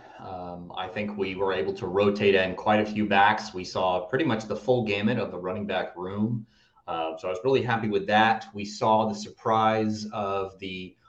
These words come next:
Wild McDonald, Jordan McDonald taking the direct snap, punching it in. And can we give a round of applause to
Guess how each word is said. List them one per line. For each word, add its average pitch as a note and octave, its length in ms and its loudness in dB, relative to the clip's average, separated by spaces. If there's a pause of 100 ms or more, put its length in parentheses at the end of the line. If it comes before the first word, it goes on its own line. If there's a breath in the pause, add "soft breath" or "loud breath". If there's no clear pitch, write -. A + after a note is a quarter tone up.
(140)
Wild A2 420 4
McDonald, A2 680 2 (120)
Jordan G#2+ 280 2
McDonald G#2+ 500 0
taking G#2 240 0
the F#2+ 60 -2
direct G2+ 340 -2
snap, G#2 580 -4 (100)
punching A2+ 360 0
it G#2+ 120 6
in. B2 360 4 (340 loud breath)
And G2 580 0
can G2+ 200 0
we - 120 2
give D#3+ 220 6
a G2+ 120 4
round A2 300 4
of G2 60 2
applause F#2 680 2
to F2 480 -4